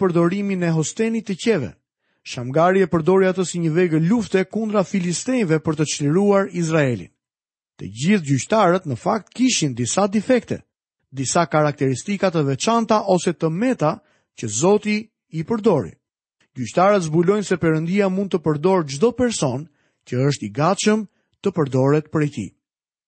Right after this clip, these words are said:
Le të shohim idhujtarinë e Izraelit, gjë që e çon atë në skllavëri.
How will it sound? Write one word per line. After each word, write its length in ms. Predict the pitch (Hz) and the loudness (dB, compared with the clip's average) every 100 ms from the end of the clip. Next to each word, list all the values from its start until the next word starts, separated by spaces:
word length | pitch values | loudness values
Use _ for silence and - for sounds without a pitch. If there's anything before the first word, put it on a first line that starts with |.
| _ _ - | _ _ -4
Le 160 | 202 | -2
të 80 | 247 | 0
shohim 400 | 214 220 220 220 | 2 2 2 0
idhujtarinë 640 | 202 170 180 165 175 208 202 | -2 -2 0 0 0 0 -2
e 140 | 160 | -2
Izraelit, 640 | 185 226 208 131 139 202 _ _ _ _ _ - | -2 0 0 0 -2 -4 _ _ _ _ _ -4
gjë 200 | 135 208 - | 2 2 2
që 160 | 190 | 0
e 40 | 170 | 0
çon 300 | - 220 233 | -2 -2 -2
atë 220 | 220 147 | 0 0
në 100 | 151 | 0
skllavëri. 480 | - 156 135 123 98 | -4 -2 -2 -2 -4